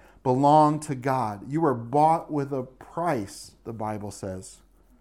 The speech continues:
And if that's the case for you, then anything you have is his anyway. If God says, "Give ten percent,"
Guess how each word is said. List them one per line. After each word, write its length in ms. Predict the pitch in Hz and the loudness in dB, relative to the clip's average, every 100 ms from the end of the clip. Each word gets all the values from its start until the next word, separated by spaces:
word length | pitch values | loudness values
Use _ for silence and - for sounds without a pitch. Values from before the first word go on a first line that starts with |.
| _ _ _ - - - _ _ _ - | _ _ _ -20 -20 -20 _ _ _ -10
And 80 | 117 | -2
if 60 | |
that's 260 | 147 208 208 | 4 4 4
the 80 | 190 | -4
case 320 | - 214 - | -2 -2 -2
for 160 | - 175 | -2 0
you, 180 | 180 | 2
then 160 | 185 180 | 2 2
anything 340 | 190 214 220 | 0 0 -2
you 60 | 202 | 0
have 300 | 170 175 190 | 2 4 4
is 160 | 196 190 | 2 2
his 180 | 202 | 0
anyway. 480 | 208 311 240 110 90 - _ _ _ _ _ _ _ | 2 0 2 0 -4 -16 _ _ _ _ _ _ _
If 100 | 151 | -2
God 200 | 185 226 | 2 4
says, 220 | 226 202 | 6 4
"Give 200 | 196 202 | 4 0
ten 200 | 196 196 | 2 -2
percent," 500 | 190 190 226 233 214 | 0 -2 2 2 2